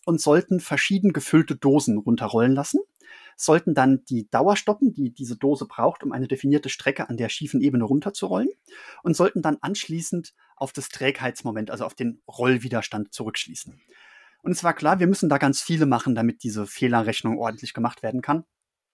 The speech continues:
Also hatte ich ewig viel Zahlen untereinander stehen, diese ganzen, äh, Rollzeiten. Und dann war einfach klar, dass ich die jetzt alle durch die Formel jagen muss, die man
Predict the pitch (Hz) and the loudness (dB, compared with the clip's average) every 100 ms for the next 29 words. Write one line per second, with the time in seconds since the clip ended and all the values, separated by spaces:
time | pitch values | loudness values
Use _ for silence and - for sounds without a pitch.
0 | _ _ - 185 165 185 170 - - 214 | _ _ -2 0 0 0 -4 -8 -4 -2
1 | 233 202 - - 170 170 170 _ _ _ | 0 -2 -4 0 4 4 4 _ _ _
2 | _ _ - - 117 98 98 _ _ _ | _ _ -6 0 0 0 -6 _ _ _
3 | _ _ - 160 123 123 123 120 - 87 | _ _ -6 0 2 2 2 0 -4 -12
4 | - 139 135 143 143 - 135 127 _ _ | -12 -12 -4 -2 0 0 0 0 _ _
5 | _ _ - 120 117 127 - 98 98 - | _ _ -8 -2 4 4 2 -6 -14 -18
6 | - - - - - 143 139 208 139 143 | -20 -20 -20 -20 -4 0 2 2 2 2
7 | 147 151 135 - 135 180 - - - 160 | 2 -2 -6 -2 2 2 0 -6 -6 -10
8 | - 170 180 - 135 147 139 131 135 - | -4 -2 -2 -2 -2 0 0 -4 -6 -2
9 | 123 165 117 104 104 113 156 - - - | 0 2 0 0 2 2 0 -4 -12 -4
10 | 139 143 143 147 | 2 4 2 -2